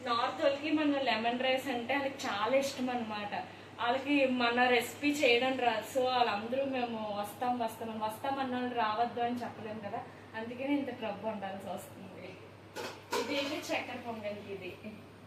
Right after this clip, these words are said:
ఇదిగోండి, అవుతా ఉంది. చూడండి ఫ్రెండ్స్, పులిహోరకి అయితే అన్నం అంత పెద్ద తప్పాలి కదా, నేను ఎత్తలేక మా హస్బెండ్ని అయితే లేపాను.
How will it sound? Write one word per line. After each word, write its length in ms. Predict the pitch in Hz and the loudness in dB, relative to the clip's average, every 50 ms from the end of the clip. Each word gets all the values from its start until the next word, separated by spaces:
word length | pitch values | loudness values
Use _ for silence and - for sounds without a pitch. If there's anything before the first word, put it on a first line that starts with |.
| - - - - | -20 -18 -18 -16
ఇదిగోండి, 520 | 190 196 190 190 185 185 190 - - - | -14 -12 -12 -12 -12 -14 -16 -16 -14 -10
అవుతా 260 | 196 196 196 - 208 | -10 -10 -8 -8 -8
ఉంది. 680 | 208 214 220 220 208 202 190 190 190 - - - 233 214 - - - - - - - - - - - - - - - - - - - - - - - - - - - - - - - - - - - - 403 - - - - - _ _ _ _ - - - - - - - | -6 -6 -4 -6 -6 -6 -8 -10 -12 -14 -12 -10 -10 -10 -10 -10 -14 -18 -18 -18 -20 -18 -14 -14 -12 -12 -12 -12 -6 -6 -6 -6 -6 -12 -12 -12 -12 -12 -10 -8 -6 -6 -4 -2 2 4 8 8 8 8 6 2 -2 -12 -16 -18 _ _ _ _ -20 -20 -20 -16 -4 4 6
చూడండి 300 | 220 214 226 240 247 247 | 8 10 10 10 10 8
ఫ్రెండ్స్, 280 | 240 233 233 240 - - - | 8 6 6 6 4 4 4
పులిహోరకి 460 | 226 214 214 214 247 247 240 240 247 | 6 6 8 8 8 8 8 8 6
అయితే 180 | 226 220 233 240 | 4 8 8 8
అన్నం 300 | 220 208 202 208 226 226 | 8 8 6 6 6 6
అంత 260 | 214 214 214 - - | 6 6 4 4 4
పెద్ద 160 | 214 185 202 | 4 4 4
తప్పాలి 380 | 190 196 190 - - 214 214 208 | 4 4 4 6 6 6 6 6
కదా, 220 | 214 202 185 202 | 4 6 6 8
నేను 280 | 220 233 226 220 214 202 | 8 8 8 8 6 6
ఎత్తలేక 420 | 190 - - 208 214 208 208 214 | 4 4 2 6 6 6 6 6
మా 160 | 226 233 226 | 6 6 6
హస్బెండ్ని 460 | 220 214 190 165 170 196 202 214 220 214 | 6 6 2 2 4 2 4 6 6 4
అయితే 180 | 208 214 220 | 4 4 4
లేపాను. 580 | 220 208 196 190 190 - 208 185 185 196 233 | 4 6 4 4 4 4 4 4 4 2 0